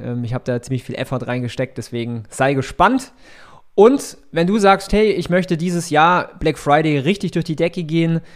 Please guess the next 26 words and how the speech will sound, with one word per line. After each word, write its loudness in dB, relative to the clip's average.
ich -4
hab 0
vielleicht 0
noch 0
nicht -2
so -4
die -6
passende -4
Strategie“, -2
dann, 2
falls 0
du -6
deinen, 2
äh, 0
ja, 4
falls 0
du -2
die -4
Skalierung -2
shortcutten 0
willst 0
und -4
auch -4
vor 2
dem 0
Live-Workshop 0